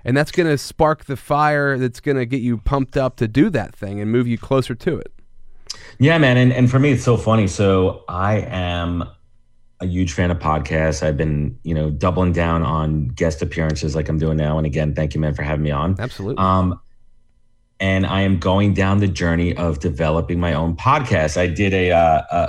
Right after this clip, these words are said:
Speaker 2: a beta test, uh, one last week with, with Quentin, uh, alums who you guys know from, uh, Misfits out in Milwaukee. Awesome group of guys out there. They're doing some incredible,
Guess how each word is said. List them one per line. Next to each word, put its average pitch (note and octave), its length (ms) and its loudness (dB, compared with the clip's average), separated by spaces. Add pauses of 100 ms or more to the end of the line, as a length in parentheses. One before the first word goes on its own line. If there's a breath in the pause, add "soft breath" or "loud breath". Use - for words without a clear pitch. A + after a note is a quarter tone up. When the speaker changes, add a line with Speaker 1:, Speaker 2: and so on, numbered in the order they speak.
Speaker 2:
a F2 40 -2
beta G2 340 0
test, F2+ 420 -2
uh, E2 280 2
one F2+ 240 -2
last E2+ 320 -2
week E2 220 -6
with, E2 240 -4
with E2 160 -10
Quentin, F2+ 480 -4 (400)
uh, D#2+ 340 -2
alums F2+ 320 0
who F2 80 -6
you E2 100 -2
guys E2 220 0
know E2 220 -2
from, D#2 260 -4
uh, D2+ 340 0
Misfits E2+ 460 -4
out D#2+ 140 0
in D#2+ 80 -4
Milwaukee. D#2 600 -2 (100)
Awesome E2+ 440 0
group E2 220 -6
of D2+ 80 -8
guys D#2+ 260 0
out D#2 160 -2
there. D2+ 160 -4
They're D2+ 160 -4
doing D#2 220 -8
some D#2+ 120 -12
incredible, D#2+ 640 -4